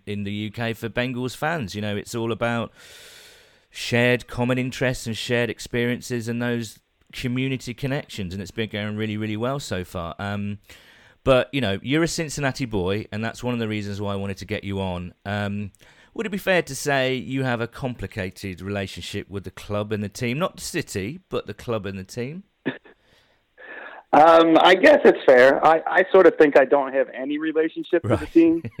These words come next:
Speaker 1: <laughs>
Speaker 2: but that's probably me deluding myself. There are some leftover feelings
Speaker 1: Yeah.
Speaker 2: in some way. Um, I usually root against them, but I
Speaker 1: Uh-huh.
Speaker 2: have vo-, very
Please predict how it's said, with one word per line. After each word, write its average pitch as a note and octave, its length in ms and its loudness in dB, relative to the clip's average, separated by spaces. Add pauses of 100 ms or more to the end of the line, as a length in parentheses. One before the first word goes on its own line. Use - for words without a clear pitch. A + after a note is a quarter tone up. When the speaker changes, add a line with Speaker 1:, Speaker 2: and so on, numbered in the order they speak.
Speaker 1:
<laughs> - 200 -10
Speaker 2:
but C3+ 160 4
that's D#3+ 280 8
probably D#3 500 4
me C#3+ 280 0
deluding C#3+ 520 2
myself. C#3+ 480 4 (100)
There B2 160 4
are C3 240 6
some B2 220 -2
leftover B2+ 520 2
feelings C3 500 2 (300)
Speaker 1:
Yeah. F#2 220 -6
Speaker 2:
in A#2+ 240 0
some D3 180 8
way. D#3 500 10
Um, B2 560 6
I C3+ 80 2
usually C#3+ 400 2
root C#3 180 4
against B2+ 380 2
them, E3+ 300 4 (480)
but A#2+ 140 8
I C3 40 8
Speaker 1:
Uh-huh. C3 100 8
Speaker 2:
have B2+ 120 6
vo-, C3+ 340 6
very D3+ 220 4